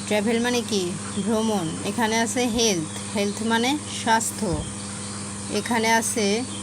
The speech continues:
বিজনেস মানে ব্যবসা। এখানে আছে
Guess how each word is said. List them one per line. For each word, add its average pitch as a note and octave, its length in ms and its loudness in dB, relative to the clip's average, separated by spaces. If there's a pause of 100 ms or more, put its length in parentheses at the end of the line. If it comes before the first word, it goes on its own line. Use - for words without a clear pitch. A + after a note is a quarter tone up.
(460)
বিজনেস G#3+ 680 0
মানে G3+ 380 2
ব্যবসা। A3 560 2 (720)
এখানে A3 380 2
আছে A3+ 500 2